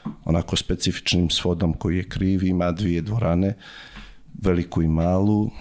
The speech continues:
i nad Moračom se nadvio i onako bio je jedno sjajno arhitektonsko, ovaj, ostvarenje toga doba. S obzirom da je Budućnost ušla u ligu, dvorana je bila da podrži Budućnost, rukometni tim,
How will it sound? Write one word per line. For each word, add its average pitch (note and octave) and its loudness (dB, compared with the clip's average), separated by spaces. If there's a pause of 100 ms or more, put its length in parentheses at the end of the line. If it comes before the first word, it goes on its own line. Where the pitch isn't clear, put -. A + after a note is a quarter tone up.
(100)
i E2+ 2
nad E2+ 2
Moračom E2+ 0
se - 0
nadvio F#2 2
i F2 0 (220)
onako F#2 0
bio F2+ 0
je F#2 0
jedno F2+ 0
sjajno F2+ 2
arhitektonsko, F2 -2 (120)
ovaj, F2 0
ostvarenje F#2+ 0 (540)
toga F2+ 2
doba. F2 0 (1700)
S - -2
obzirom F#2 2
da F2+ 0
je E2+ -2
Budućnost F#2 0
ušla F2 0
u D#2+ 0
ligu, A2+ 0 (800)
dvorana F2+ 2
je E2+ 2
bila E2+ 0
da E2+ -2
podrži E2+ 0
Budućnost, F#2+ 0 (520)
rukometni F#2+ 0
tim, G#2 2